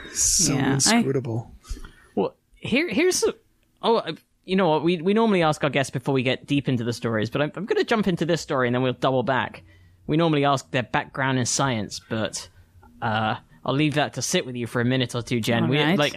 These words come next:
Speaker 3: and that
Speaker 2: I'm
Speaker 3: can range from,
Speaker 2: absorb
Speaker 3: like,
Speaker 2: that.
Speaker 3: classes you liked or hated at school to things you would blow up in the woods with your friends as a kid. But before that,
Speaker 2: A lot of those.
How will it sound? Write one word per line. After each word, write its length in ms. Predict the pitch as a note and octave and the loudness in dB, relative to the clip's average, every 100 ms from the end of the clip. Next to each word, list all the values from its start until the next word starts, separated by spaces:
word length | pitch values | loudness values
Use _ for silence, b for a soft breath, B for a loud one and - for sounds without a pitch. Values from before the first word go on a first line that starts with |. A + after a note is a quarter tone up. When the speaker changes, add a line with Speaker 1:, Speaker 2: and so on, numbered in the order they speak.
| - | -4
Speaker 3:
and 100 | D3+ | 0
that 60 | F3 | 0
Speaker 2:
I'm 60 | |
Speaker 3:
can 100 | F3+ D3+ | 2 2
range 140 | D3 | 2
from, 80 | D#3+ | 2
Speaker 2:
absorb 100 | D#3 | 2
Speaker 3:
like, 80 | C3 D#3+ D#3+ | 2 2 -2
Speaker 2:
that. 20 | |
Speaker 3:
classes 540 | - C#3+ D3 D3 C#3+ C3+ | -6 0 0 0 -2 -2
you 60 | |
liked 320 | C3 C#3 C3 | 0 0 0
or 80 | B2 | -4
hated 320 | B2 C#3 C3+ | -2 -2 -2
at 60 | A#2+ | -4
school 360 | - D#3 C#3+ C#3 | -2 0 0 0
to 200 | B2+ A2+ b b b b | 0 -4 b b b b
things 300 | - D3 C3 | -2 0 2
you 80 | C#3 | 2
would 120 | A#2+ | 2
blow 220 | C3+ C#3 | 0 2
up 140 | C3 C#3 | 2 0
in 40 | |
the 80 | B2+ | 0
woods 220 | C3+ C3+ | 0 0
with 80 | C3 | -2
your 100 | A#2 | -4
friends 380 | - C3 B2+ A2+ | -2 0 0 -2
as 60 | |
a 40 | A2+ | -4
kid. 300 | - C3 - b b - | -2 -2 -4 b b -6
But 140 | D3 | -4
before 400 | C#3+ - F#3 G#3+ | -4 -2 2 2
that, 260 | D3 A#2+ C3 | 2 0 0
Speaker 2:
A 40 | |
lot 220 | C3+ D3 | 2 2
of 100 | D3 | 2
those. 380 | C#3+ C#3 A2 A2+ | 2 0 -2 -8